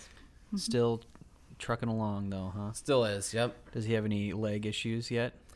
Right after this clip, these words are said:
Speaker 3: No, uh, but he's been paralyzed twice in his life.
Speaker 2: Oh.
Speaker 3: And, um, he's somehow survived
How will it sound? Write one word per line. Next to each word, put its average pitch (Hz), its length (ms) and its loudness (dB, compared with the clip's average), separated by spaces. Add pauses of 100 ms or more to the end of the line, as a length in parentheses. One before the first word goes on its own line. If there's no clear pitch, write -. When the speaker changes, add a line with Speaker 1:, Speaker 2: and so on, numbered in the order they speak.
(240)
Speaker 3:
No, 120 340 4
uh, 139 100 4
but 131 200 4
he's 131 140 0
been 131 160 6
paralyzed 117 480 2
twice 123 380 -4
in 147 80 0
his 139 160 -4
life. 123 400 -2
Speaker 2:
Oh. 104 640 -2
Speaker 3:
And, 107 600 -4 (460)
um, 101 540 -10 (1040)
he's 110 840 -8
somehow 131 320 -4
survived 101 540 -4